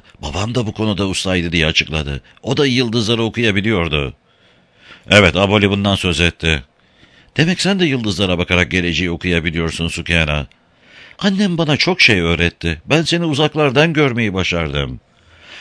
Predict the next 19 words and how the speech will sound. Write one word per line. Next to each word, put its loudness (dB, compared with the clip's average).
Hal 4
hiçbir 0
soru -4
sormadan 2
bu 2
açıklamayı 0
kabul -2
etti. -2
"O 4
halde 6
bize 4
neler 4
olacağını 4
biliyorsun, 2
sana 4
ve 4
bana." 0
Sukiana -6
gülümsedi. -4